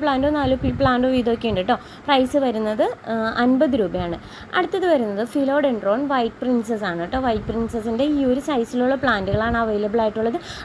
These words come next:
അധികം പ്ലാന്റ്സ് ഒന്നും നമുക്ക് അവൈലബിൾ അല്ല കേട്ടോ. കൂടി വന്നാൽ ഒരു നാലോ അഞ്ചോ പ്ലാന്റ് മാത്രമേ ഉണ്ടാവുള്ളൂ. പ്രൈസ് വരുന്നത് എഴുപത് രൂപയാണ് കേട്ടോ. സെവൻറ്റി റുപ്പീസാണ്, ആ, നമ്മളുടെ വൈറ്റ് കോങ്കോയുടെ പ്രൈസ് വരുന്നത്. പിന്നെ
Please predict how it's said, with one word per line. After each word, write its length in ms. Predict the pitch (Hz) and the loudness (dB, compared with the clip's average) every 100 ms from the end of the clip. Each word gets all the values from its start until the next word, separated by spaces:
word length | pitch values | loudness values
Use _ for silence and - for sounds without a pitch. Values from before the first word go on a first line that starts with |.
| 247 | 0
അധികം 260 | 240 311 392 | 2 0 2
പ്ലാന്റ്സ് 300 | 403 277 254 254 | 2 2 2 2
ഒന്നും 140 | 247 | 2
നമുക്ക് 180 | 226 240 220 | 0 0 0
അവൈലബിൾ 340 | 208 208 233 220 | 0 0 0 0
അല്ല 100 | 190 | 0
കേട്ടോ. 140 | 196 233 240 | -2 -4 -2
കൂടി 160 | 220 240 | 0 0
വന്നാൽ 220 | 226 226 240 | 0 0 2
ഒരു 80 | 254 233 | 2 2
നാലോ 200 | 214 240 | 2 0
അഞ്ചോ 180 | 233 254 | 0 -2
പ്ലാന്റ് 260 | 247 226 240 | -2 0 0
മാത്രമേ 280 | 233 226 247 | 0 -2 -2
ഉണ്ടാവുള്ളൂ. 400 | 240 226 214 254 359 - - - | 0 0 2 0 0 -8 -8 0
പ്രൈസ് 320 | 233 220 262 254 | 2 2 2 2
വരുന്നത് 360 | 214 208 226 370 233 | 2 -2 -2 0 2
എഴുപത് 340 | 226 247 277 285 240 | 2 4 2 4 2
രൂപയാണ് 300 | 190 190 190 | 0 -4 -2
കേട്ടോ. 140 | 294 320 | -2 2
സെവൻറ്റി 400 | 285 226 269 349 339 | 2 2 2 2 2
റുപ്പീസാണ്, 540 | 247 196 202 196 190 330 - - - - | 0 -4 -6 -6 -4 -4 -6 -18 -12 -4
ആ, 80 | 233 | -2
നമ്മളുടെ 300 | 220 202 240 - 226 | 0 0 0 -2 -2
വൈറ്റ് 240 | 220 208 - | 0 0 0
കോങ്കോയുടെ 340 | 202 196 190 233 | 0 2 0 2
പ്രൈസ് 200 | 240 196 196 | 0 0 -2
വരുന്നത്. 180 | 196 330 | -2 0
പിന്നെ 140 | 311 | 0